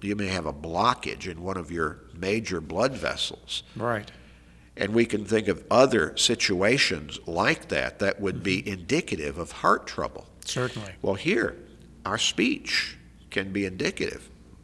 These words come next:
Speaker 1: of spiritual heart trouble.
Speaker 2: Absolutely.
Speaker 1: Our fruits,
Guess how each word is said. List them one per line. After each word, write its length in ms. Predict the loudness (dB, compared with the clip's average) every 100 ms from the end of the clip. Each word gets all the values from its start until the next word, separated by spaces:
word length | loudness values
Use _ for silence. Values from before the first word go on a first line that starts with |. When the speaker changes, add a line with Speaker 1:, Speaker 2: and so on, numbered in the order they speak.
| -20 -12
Speaker 1:
of 140 | -2 2
spiritual 580 | 4 4 2 0 -4
heart 260 | 0 -2 -2
trouble. 380 | -4 -4 -6 -16 -18 -4
Speaker 2:
Absolutely. 720 | -2 0 0 2 0 0 -4 -6 -16 -4 4
Speaker 1:
Our 420 | 8 10 10 6
fruits, 960 | -4 4 6 6 0 0 2 2 0